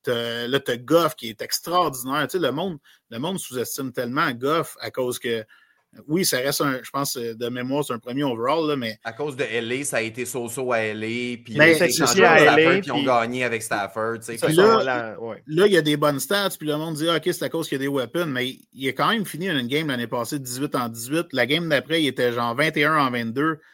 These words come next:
Speaker 1: sais, le gars, il est super accurate, là. Il a
Speaker 2: Ouais,
Speaker 1: pas besoin
Speaker 2: vraiment.
Speaker 1: de lancer down the field
Speaker 2: Mhm.
Speaker 1: tout le temps à quarante verges, parce que de toute façon, euh, ces gars vont les, vont les courir, les quarante verges.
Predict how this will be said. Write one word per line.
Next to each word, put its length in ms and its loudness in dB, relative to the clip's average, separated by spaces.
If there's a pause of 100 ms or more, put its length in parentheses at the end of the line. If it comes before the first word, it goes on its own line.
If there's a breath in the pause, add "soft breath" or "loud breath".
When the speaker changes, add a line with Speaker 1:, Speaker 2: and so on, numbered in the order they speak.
(120)
Speaker 1:
sais, 100 4
le 100 4
gars, 140 4
il 80 4
est 40 0
super 540 0
accurate, 460 -6
là. 80 -2
Il 40 2
a 60 2
Speaker 2:
Ouais, 80 0
Speaker 1:
pas 80 0
besoin 280 2
Speaker 2:
vraiment. 100 -4
Speaker 1:
de 40 0
lancer 320 4
down 260 0
the 80 -2
field 320 -2
Speaker 2:
Mhm. 40 -10
Speaker 1:
tout 80 -10
le 180 -8
temps 120 0
à 80 2
quarante 360 -4
verges, 240 -4
parce 140 -10
que 80 -8
de 140 -8
toute 220 -16
façon, 420 -2 (520 soft breath)
euh, 160 -2
ces 180 -2
gars 140 6
vont 160 2
les, 260 -2
vont 180 -6
les 100 -4
courir, 340 0
les 80 -6
quarante 340 -10
verges. 300 -6